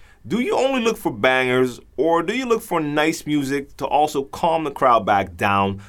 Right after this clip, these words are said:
to start building another climax? Thanks for all the good stuff. So this is gonna be different for a lot of different D Js. So first of all, if you're a D J who only plays one genre,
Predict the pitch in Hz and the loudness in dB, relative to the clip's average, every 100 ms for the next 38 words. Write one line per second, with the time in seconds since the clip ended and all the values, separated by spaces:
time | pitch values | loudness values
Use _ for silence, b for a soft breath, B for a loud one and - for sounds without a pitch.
0 | B - - 147 123 98 120 117 113 107 | B -10 -2 4 4 4 4 4 2 0
1 | 101 87 90 - 107 90 71 - - - | -2 -4 -6 0 0 0 -8 -16 -18 -20
2 | - - 139 131 120 104 92 - - - | -12 -2 -2 0 -2 -2 -4 -8 -10 -14
3 | - - _ - 185 185 302 - 269 214 | -18 -20 _ 2 4 4 2 0 0 0
4 | 170 208 202 190 - 185 - 147 156 151 | 2 2 2 -2 2 2 4 2 4 6
5 | 147 139 127 147 143 117 139 127 117 120 | 6 4 0 -2 -4 0 2 4 2 2
6 | 165 165 202 226 208 170 160 156 160 180 | 0 0 0 2 2 4 6 4 2 0
7 | 180 220 220 190 185 185 190 - 190 196 | 0 0 -2 4 4 4 0 -2 0 0
8 | 190 202 175 143 139 160 156 127 160 175 | 0 0 0 -2 -4 -2 0 2 6 6
9 | 147 127 | 6 2